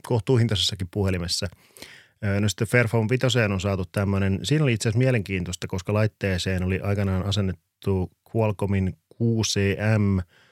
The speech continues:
kuusi neljä yhdeksän nolla, eli tämmönen kuuden nanometrin järjestelmäpiiri. Ja mun käsittääkseni tää oli Qualcommin tämmönen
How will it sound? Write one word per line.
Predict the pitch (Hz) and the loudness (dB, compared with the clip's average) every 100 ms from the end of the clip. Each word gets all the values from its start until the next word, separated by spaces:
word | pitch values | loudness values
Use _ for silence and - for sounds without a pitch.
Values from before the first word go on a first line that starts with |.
| _ _ _ _ | _ _ _ _
kuusi | - 123 123 117 | 2 4 4 4
neljä | 117 107 | 4 4
yhdeksän | 123 143 - 104 95 | 4 2 0 -2 0
nolla, | 95 95 | 0 0
eli | 92 | -2
tämmönen | 87 104 104 | -2 -2 -2
kuuden | 151 156 131 | -2 0 2
nanometrin | 101 92 90 85 98 | 0 0 -2 -2 -2
järjestelmäpiiri. | 98 101 - 95 87 92 90 87 85 _ _ _ _ - | 0 -2 -4 -6 -6 -4 -4 -4 -6 _ _ _ _ -2
Ja | 101 101 - | 0 0 -2
mun | 120 131 | -2 2
käsittääkseni | 131 127 113 101 107 | 0 0 -2 0 0
tää | 113 | 0
oli | 110 131 | 0 0
Qualcommin | 139 123 110 | 0 0 -2
tämmönen | 107 104 101 101 | 0 0 0 -2